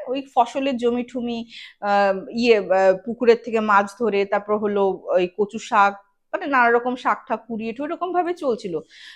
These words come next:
তো কা-, not on-, অ-, অত হাইফাই কিছু ছিল না কিন্তু, হ্যাঁ, মানে, মোট কথা আর কি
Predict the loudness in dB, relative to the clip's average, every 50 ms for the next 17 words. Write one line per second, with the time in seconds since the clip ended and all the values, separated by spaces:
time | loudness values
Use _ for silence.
0 | _ -6 -4 -2 -2 -2 -2 -4 -8 -8 -8 -8 -8 -2 2 2 4 4 2 0
1 | -2 -2 -4 0 2 2 2 2 -2 -10 -8 -4 0 2 2 2 4 4 4 4
2 | 4 4 2 2 2 2 -2 -6 -4 -4 -6 -6 -6 -6 -2 -2 -2 -2 -2 -6
3 | -8 -10 -12 -12 -12 -12 -10 -8 -8 -8 -8 -10 -12 -14 -16 -14 -14 -12 -12 -12
4 | -12 _ -8 -6 0 0 0 0 0 -4 -6 -6 -6 -8 -10